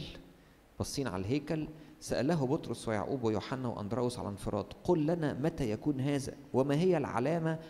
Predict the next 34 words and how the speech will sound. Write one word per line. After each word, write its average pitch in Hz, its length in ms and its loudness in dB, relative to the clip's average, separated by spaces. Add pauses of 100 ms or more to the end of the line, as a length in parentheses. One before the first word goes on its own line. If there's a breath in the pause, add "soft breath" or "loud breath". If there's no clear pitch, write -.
(120)
عندما 127 400 2
يتم 139 340 0
جميع 113 340 -2
هذا؟" 113 420 -2
إيه 139 120 4
هو 151 180 6
هذا؟ 123 340 4 (580)
إنه 110 280 -4
هيضطهد 135 580 -2
وهكذا، 113 500 -2 (480 loud breath)
إن 107 160 2
أنتوا 131 260 -2
هتضطهدوا 135 540 -2
في - 100 -4
الأيام 107 380 -4
دي، 92 200 -6
عايز 101 240 -4
يقول 95 160 -6
لهم. 98 200 -2 (1800 loud breath)
"وينبغي 139 640 4
أن 151 120 0
يكرز 156 420 2
أولا 151 280 4
بالإنجيل 131 520 0
في - 140 -4
جميع 127 260 0
الأمم." 113 400 -2
هتكونوا 135 360 -4
ساعتها 151 520 -4 (160)
نشرتوا 123 420 -4
الإنجيل 107 340 -6
في - 100 -8
الدنيا 110 320 -2
كلها، 87 400 -4